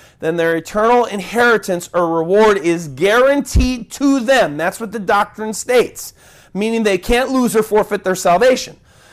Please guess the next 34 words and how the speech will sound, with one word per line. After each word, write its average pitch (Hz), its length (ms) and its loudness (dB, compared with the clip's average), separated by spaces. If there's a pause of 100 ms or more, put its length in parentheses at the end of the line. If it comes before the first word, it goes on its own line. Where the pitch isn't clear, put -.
(260)
And 196 260 0
nothing 226 400 0
anyone 247 500 0
can 196 380 -4
do 240 400 2
can 214 220 -4
influence 226 840 0
that 123 480 -6 (340)
to 202 120 -6
stop 233 540 0
you 185 160 -6
going 160 300 -2
to 151 60 -10
heaven 147 260 -2
or 185 280 0
to 185 240 -2
allow 233 260 2
you 247 180 -2
to 185 40 -4
go 165 140 -2
to 160 60 -2
heaven, 151 320 -4 (340)
because 180 280 -8
you 190 120 -2
already 196 380 0
have 226 440 0
that 165 180 0
inheritance. 143 640 -6 (360)
Yet 202 280 -2
that's 202 280 -4
what 196 280 -2
Paul 180 280 0
said, 190 360 2
him 170 240 -4